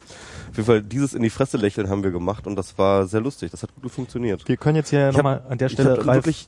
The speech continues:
Speaker 2: den Wikigeeks Podcast pluggen. Die haben wohl dazu eine ganze Folge gemacht. Äh, schaffen wir vielleicht auch in die Shownotes aufzunehmen, hier den Link.
Speaker 1: Ja.
Speaker 2: Ähm, und, äh, Ralf hat
Speaker 1: Eine
Speaker 2: noch das
Speaker 1: ganze Folge
Speaker 2: Wort
Speaker 1: haben sie nicht gemacht,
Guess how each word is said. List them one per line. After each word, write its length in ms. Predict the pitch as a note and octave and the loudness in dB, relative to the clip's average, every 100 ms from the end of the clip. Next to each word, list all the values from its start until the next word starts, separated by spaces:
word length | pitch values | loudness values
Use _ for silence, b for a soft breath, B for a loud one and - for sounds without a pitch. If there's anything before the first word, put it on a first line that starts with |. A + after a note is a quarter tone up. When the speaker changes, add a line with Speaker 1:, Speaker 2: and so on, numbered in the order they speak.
| - | -6
Speaker 2:
den 200 | B2+ A#2+ A#2+ | -6 -4 -4
Wikigeeks 580 | - F#3+ C3 C#3 C3 | 0 0 2 -2 -2
Podcast 640 | - C#3+ - - B2+ - _ | -2 -2 0 0 0 -2 _
pluggen. 340 | A#2+ A#2+ D3 | 0 0 0
Die 120 | C#3+ | -2
haben 100 | B2 | 0
wohl 80 | B2+ | 2
dazu 240 | B2 B2 C3 | 0 0 -2
eine 80 | |
ganze 220 | A#2+ A#2 A#2 | 0 -2 0
Folge 320 | B2 E3+ F3+ | 0 2 0
gemacht. 380 | F3 F#3 - - | 2 0 -2 -6
Äh, 320 | C3 C3 C3 - _ - | -2 -2 -4 -6 _ -20
schaffen 300 | - C3 - | -6 -6 -4
wir 80 | C3 | -4
vielleicht 320 | B2+ B2+ B2 | -2 -4 -4
auch 80 | A#2+ | -6
in 60 | A#2+ | -6
die 40 | |
Shownotes 300 | A2+ D3+ F3 | -2 -2 -2
aufzunehmen, 460 | E3 E3 E3+ E3+ F3+ | -2 -4 -4 -2 -2
hier 100 | E3+ | -2
den 140 | E3 | -2
Link. 160 | F3 G#3 B B B - | -4 -6 B B B -2
Speaker 1:
Ja. 280 | G2 G#2 B2+ | -2 -2 2
Speaker 2:
Ähm, 680 | C#3+ C3 C3 C3 C3 C3 B2+ B B B - | 4 4 4 4 2 -2 -4 B B B -4
und, 480 | C#3 C3 B2+ - | -2 0 -2 -4
äh, 40 | B2 | 0
Ralf 960 | B2+ B2 B2 B2 A2 A#2+ A#2 A#2+ A#2+ | 2 4 2 0 -4 -8 -6 -4 -4
hat 100 | C3 | -4
Speaker 1:
Eine 80 | - | -4
Speaker 2:
noch 60 | G2+ | 0
das 140 | A#2 | 0
Speaker 1:
ganze 80 | A2+ | -2
Folge 240 | - G2 | -2 4
Speaker 2:
Wort 100 | A#2+ | 4
Speaker 1:
haben 100 | C3 G#2+ | 4 2
sie 60 | |
nicht 180 | G2+ - | -4 -4
gemacht, 440 | G2 F2+ F2 - | -6 -6 -8 -14